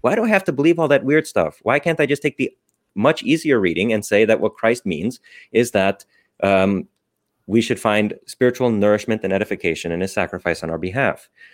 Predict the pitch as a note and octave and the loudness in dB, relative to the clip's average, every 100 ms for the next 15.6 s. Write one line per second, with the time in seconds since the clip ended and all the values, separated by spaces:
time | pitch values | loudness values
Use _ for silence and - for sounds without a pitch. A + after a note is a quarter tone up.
0 | - _ - B2+ C3 B2+ - _ _ _ | -20 _ 0 2 2 0 -6 _ _ _
1 | - - B2+ F#3+ F#3+ - D3+ D#3 A#2+ C3+ | -18 -8 2 2 2 -2 2 4 4 2
2 | D3 D3+ D3 A2 F#2 F2+ G2 C3 C#3 C#3+ | 2 2 2 0 -2 0 0 0 0 -2
3 | C#3 B2+ A2 A2+ - D#2+ - F3 F#3 D#3 | -2 -2 -2 -2 -2 -6 0 0 2 2
4 | C3 C#3 D3+ C#3+ C3 A#2+ A#2 G2 G#2+ A#2 | 4 2 2 -2 0 0 0 0 2 2
5 | A2+ A2+ G2 G2 - E2+ E2+ F2 - E2+ | 0 -6 -6 -6 -8 -10 -8 -8 -6 -6
6 | D#2+ D#2 - B2+ _ _ - _ C#3 - | -4 -6 -4 -10 _ _ -20 _ -6 -4
7 | G3 G3+ D3+ A#2 A2+ - _ - C3+ E3 | -4 0 2 4 2 0 _ -4 -2 0
8 | F3 F3 D#3 - - _ _ _ _ - | 0 2 0 0 -18 _ _ _ _ -10
9 | A#2+ D#3+ G#3 G#3+ G#3 - - - C#3+ E3+ | 0 0 0 0 0 0 -8 -4 -2 0
10 | D3 - D#3 C3 F2 G#2+ C3 C#3+ - A2 | -2 0 -2 0 -2 -2 0 -2 0 -2
11 | A#2 B2+ G#2+ - G#2 G#2 G#2 - F2+ C2+ | -2 -4 -6 -4 -4 -4 -8 -2 -2 -2
12 | G#2+ C#3+ - G#2+ G2 - G2 A#2+ B2 B2 | -6 -10 -6 -4 -2 -4 -2 -2 -2 0
13 | A#2 G#2+ - - G2 E2 D#2+ G#2+ F#2+ F#2 | 2 0 -4 -2 0 0 -8 -6 -4 -4
14 | E2+ F#2+ F#2 - F2 E2 E2 A2 - F#2+ | -4 -6 -4 -2 -2 -2 -4 -4 -6 -4
15 | F#2 F2 E2 F#2+ A#2+ - | -4 -4 -4 0 -2 -2